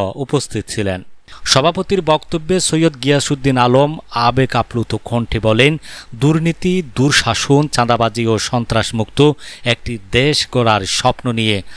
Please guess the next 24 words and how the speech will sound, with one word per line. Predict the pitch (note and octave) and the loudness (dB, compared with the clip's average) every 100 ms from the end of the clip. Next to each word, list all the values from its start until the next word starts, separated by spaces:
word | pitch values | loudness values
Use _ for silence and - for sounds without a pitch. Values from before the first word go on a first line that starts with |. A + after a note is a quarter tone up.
| - - | -14 -2
দুই | A2+ | 0
হাজার | G#2 A2 G#2+ - | 0 -2 -4 -2
ছয় | - E3+ | 0 2
সালের | D#3+ B2+ A2 | 2 0 0
ছাব্বিশ | G2+ - B2 C#3+ E3 | -2 -2 -2 -2 0
অক্টোবর | B2+ - G#2 G2 E2+ - - - | 0 0 0 0 -2 -12 -14 -2
প্রায় | B2 B2+ C3+ - | 2 2 -2 -2
পঞ্চাশ | D3 E3+ - F#3+ - | -2 -2 -2 -2 0
হতে | D#3 D3 B2+ | 0 0 0
ষাট | - C3+ B2+ A#2+ | 0 -2 -2 0
জন | B2+ | 0
মন্ত্রী, | A2 G#2+ C3 - D3 E3 - - - - | 0 -2 -2 -2 0 2 0 -10 -18 -2
এমপি, | A#2+ B2 - D#3 | 0 0 0 0
নবীন | D#3+ A#2+ C3 C3 G3+ | 0 2 2 2 2
ও | D3+ C3 | 0 0
প্রবীণ | - B2 B2+ A#2+ | 0 0 0 0
বর্ষিয়ান | G#2 C3+ - C3+ A2+ | 2 2 2 -2 -2
রাজনীতিবিদদের | G#2 A2 - A#2 A#2 A2+ G#2 A2 | 0 -2 -2 -4 -4 -4 -2 -4
সাথে | - C3 D3 | -2 -2 0
নিয়ে | B2+ G#2+ G2+ E2+ - - - | 0 0 -2 -6 -12 -16 -4
এলডিপি | A#2 A2+ A2 A2 G#2 | -2 0 -2 -4 -6
প্রতিষ্ঠা | - C3 B2 - | -4 -2 -2 -2
করেন | A2 A2+ B2 F3 - - - - | 0 2 2 2 -4 -16 -14 -2
উপমহাদেশের | D3 F#3 C3+ A2 A#2 A#2 - A2+ | 0 2 0 0 0 0 -2 -2